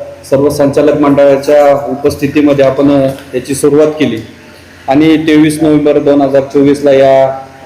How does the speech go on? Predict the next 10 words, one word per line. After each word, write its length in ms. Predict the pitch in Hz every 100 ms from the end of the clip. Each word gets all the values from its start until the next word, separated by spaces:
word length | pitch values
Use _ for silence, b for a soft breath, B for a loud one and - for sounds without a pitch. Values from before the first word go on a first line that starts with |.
| -
एकोणचाळीसाव्या 800 | 135 147 151 151 151 151 143 143
गळीत 280 | 139 143 151
हंगामाची 680 | 135 131 135 135 139 139 139
सुरुवात 340 | - 131 135
झाली. 260 | 135 127 135
त्याच्यामध्ये 760 | 131 127 131 131 131 131 127 - - - - - - - -
आपले 240 | 113 127
सर्व 240 | 131 127 131
अधिकारी 500 | 123 127 131 131 131
असतील, 760 | 127 - 135 131 131 - -